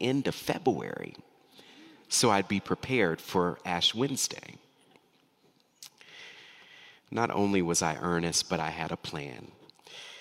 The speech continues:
What I missed, however, is that I was scheduled to have a wisdom tooth extraction five days after Ash Wednesday. And if you've ever had your wisdom teeth out before, you know that one of the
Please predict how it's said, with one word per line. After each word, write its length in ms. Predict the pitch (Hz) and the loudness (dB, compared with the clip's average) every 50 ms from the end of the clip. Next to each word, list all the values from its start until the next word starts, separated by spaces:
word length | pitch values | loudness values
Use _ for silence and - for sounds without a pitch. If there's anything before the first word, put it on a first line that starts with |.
| - - - - - - - - | -20 -20 -20 -20 -20 -20 -8 0
What 120 | - 127 123 | 2 4 6
I 100 | 117 107 | 6 6
missed, 340 | 110 120 120 107 - - | 6 4 4 4 4 2
however, 480 | 117 101 92 76 85 92 - 92 87 80 | 4 2 4 4 4 2 4 4 2 4
is 420 | 80 90 82 - - - - - - - - - - - _ _ _ - - | 4 2 2 4 2 2 0 -2 -10 -20 -20 -20 -20 -20 _ _ _ 0 2
that 100 | 104 104 | 4 6
I 100 | 107 104 | 6 4
was 160 | 87 87 87 | 4 2 2
scheduled 760 | - - - - - 156 180 185 - - 113 113 104 101 - - | 2 4 2 2 2 2 0 0 0 0 2 4 4 4 4 0
to 80 | 110 | -6
have 400 | 90 98 104 104 98 95 - - - - - - - - - _ - | -4 -2 0 2 2 2 0 -2 -8 -20 -20 -20 -20 -20 -8 _ 0
a 80 | 110 | 2
wisdom 640 | 104 98 98 123 175 196 - - - 127 107 101 95 | 2 2 4 4 4 6 4 2 2 2 2 2 2
tooth 380 | - - - 107 92 - - | 0 0 0 0 0 0 -2
extraction 920 | - 95 - - - - 101 92 90 87 - - - - 92 87 82 78 - - - - - | -4 -2 0 0 0 2 4 4 4 2 2 0 2 2 2 2 0 -2 -8 -14 -18 -20 -20
five 640 | - - - - 139 131 147 156 156 160 165 160 - - | -20 -6 0 4 4 6 6 6 6 4 2 0 0 0
days 420 | - 131 123 123 123 123 120 - - - | 2 2 4 4 4 4 4 2 2 2
after 420 | - 123 127 120 - - - 101 71 | 2 2 2 2 0 0 2 2 2
Ash 360 | - 85 80 80 - - - | 2 0 0 2 0 0 0
Wednesday. 640 | 87 82 80 73 71 - - - 65 58 57 69 - 120 - - - _ - - - - - - - - - - - - - - - - | 0 -2 -2 -2 0 -2 -2 -2 -4 -8 -8 -10 -10 -12 -14 -20 -20 _ -20 -20 -20 -20 -20 -20 -20 -18 -16 -16 -16 -14 -16 -14 -8 0
And 120 | - 113 | 2 4
if 120 | 107 - 113 | 4 4 4
you've 140 | 113 110 120 | 4 6 6
ever 240 | 123 147 147 139 | 6 6 4 2
had 260 | 127 123 123 120 - - | 0 2 0 0 2 4
your 120 | 104 95 | 2 4
wisdom 440 | 92 110 143 139 - - 117 101 90 | 6 6 4 4 4 4 2 2 2
teeth 340 | - - - 104 95 90 - | 2 0 0 0 -2 -2 -2
out 400 | - 92 87 87 85 82 - - | -2 0 2 2 2 2 -2 -4
before, 580 | - 87 - - - - 110 95 90 85 80 78 - - - - - - - - | -6 -6 -6 -4 0 2 4 4 4 4 4 0 -4 -8 -12 -10 -12 -12 -12 -4
you 180 | 113 127 151 | 2 4 6
know 160 | 160 165 156 | 6 8 6
that 160 | 147 127 104 98 | 6 6 4 6
one 220 | 110 117 120 117 | 6 4 4 4
of 100 | 110 87 | 4 2
the 140 | 101 98 | 2 0